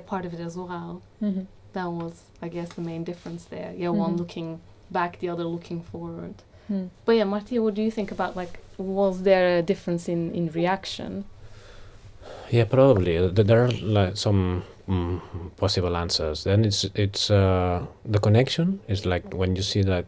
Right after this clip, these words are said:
Speaker 3: uh, some of, mm, the visitors were really in, yeah, close to the artworks, like the ones that were here, like, watching all the f-, movies from, from Pauline, and the ones that were here, like, observing really, really carefully the, the works. And, and you could see some con-, like,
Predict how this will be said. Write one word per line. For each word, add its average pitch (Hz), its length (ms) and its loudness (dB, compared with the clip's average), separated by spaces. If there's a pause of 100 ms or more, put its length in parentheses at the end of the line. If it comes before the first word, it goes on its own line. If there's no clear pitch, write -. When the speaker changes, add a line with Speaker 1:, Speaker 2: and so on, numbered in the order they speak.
(140)
Speaker 3:
uh, 87 240 -2
some 95 340 0
of, 90 200 -2
mm, 80 300 -6
the 85 80 -4
visitors 104 420 2
were 90 160 -2
really 85 520 -4
in, 85 300 -6 (280)
yeah, 76 220 -4 (400)
close 95 320 4
to - 120 -14
the 78 100 -6
artworks, - 600 -10 (100)
like 85 200 -8
the 85 60 -6
ones 85 180 -6
that 87 60 -6
were 82 120 -4
here, 82 220 -8
like, 78 200 -8
watching 78 340 -6
all 78 120 -6
the 78 80 -6
f-, - 420 -12
movies 82 420 -6
from, 78 320 -6
from 80 180 -10
Pauline, 104 360 0
and 90 100 0
the 80 40 -4
ones 78 200 -6
that 76 60 -6
were 76 120 -2
here, - 180 -6
like, 80 220 -6 (180)
observing 80 460 -8
really, 82 200 -6
really 80 240 -6
carefully - 400 -10 (180)
the, - 140 -6
the 92 160 -6
works. 82 360 -6 (400)
And, 90 260 -4
and 101 100 0
you 98 100 2
could 101 140 0
see 95 100 0
some 90 220 -2
con-, - 260 -8
like, 85 200 -6